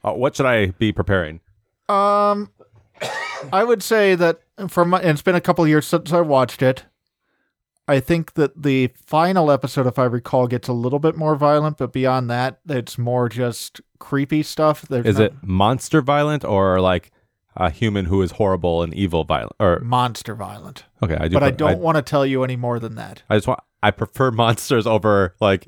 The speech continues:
Speaker 1: evil humans.
Speaker 2: I understand.
Speaker 1: 'Cause it, yeah, yeah, I
Speaker 2: But you
Speaker 1: want
Speaker 2: know they're a metaphor.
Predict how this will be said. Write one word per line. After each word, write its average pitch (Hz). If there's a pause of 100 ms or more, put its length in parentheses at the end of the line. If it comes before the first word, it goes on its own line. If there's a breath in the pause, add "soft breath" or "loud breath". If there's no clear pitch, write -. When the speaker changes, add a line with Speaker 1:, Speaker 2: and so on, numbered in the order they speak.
(100)
Speaker 1:
evil 98
humans. 87 (240)
Speaker 2:
I 143
understand. 123
Speaker 1:
'Cause 104
it, 104 (480)
yeah, -
yeah, 80
I -
Speaker 2:
But 156
you 180
Speaker 1:
want 170
Speaker 2:
know 180
they're 139
a 117
metaphor. 113